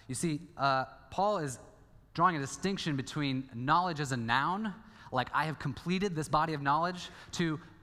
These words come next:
"Are you a person that seeks to know?" We might say today someone who is curious, someone who's always learning,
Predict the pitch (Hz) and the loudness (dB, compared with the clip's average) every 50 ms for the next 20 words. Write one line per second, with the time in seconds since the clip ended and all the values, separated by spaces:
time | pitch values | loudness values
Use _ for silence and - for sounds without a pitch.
0 | - - - - - - 131 147 151 156 175 190 180 - - 180 175 - - 160 | -20 -20 -20 -10 -2 2 2 2 2 2 0 0 -2 -2 -2 -2 -2 -2 0 -2
1 | 156 151 143 139 139 - - - 156 151 - - - - - 131 123 117 113 117 | 0 0 0 -2 -2 -4 -2 -2 -2 -2 -4 -6 -10 -8 -6 -6 -4 -4 -2 -2
2 | 120 117 107 95 90 90 90 92 - - - - - - - - - - - - | -2 -2 -2 -2 -6 -8 -12 -16 -18 -20 -20 -20 -20 -20 -20 -20 -20 -20 -20 -20
3 | - _ _ - - - _ _ - - - - - - _ - - - - - | -20 _ _ -20 -20 -20 _ _ -20 -20 -20 -20 -20 -20 _ -20 -20 -20 -20 -20
4 | _ _ - - - - - - _ - - - - 156 180 202 190 160 - 180 | _ _ -20 -20 -20 -20 -20 -20 _ -20 -14 -8 -4 0 2 2 2 2 -2 -2
5 | 165 - 165 147 156 151 151 143 - 156 151 151 139 135 135 139 131 123 110 - | -2 -2 -2 -2 -2 -2 -2 -2 -2 -2 -2 -2 -2 -2 -2 -2 -4 -4 -4 -8
6 | - - - - 110 101 95 92 92 90 95 95 - - - - - - - - | -10 -12 -10 -8 -8 -6 -6 -6 -8 -10 -12 -12 -14 -14 -16 -16 -16 -16 -14 -10
7 | 131 139 139 127 120 120 - - 117 110 113 110 107 101 90 92 95 95 95 95 | -10 -8 -8 -8 -8 -10 -10 -8 -8 -8 -6 -6 -6 -6 -8 -8 -10 -10 -10 -10
8 | 92 92 90 87 87 87 | -10 -10 -12 -14 -14 -16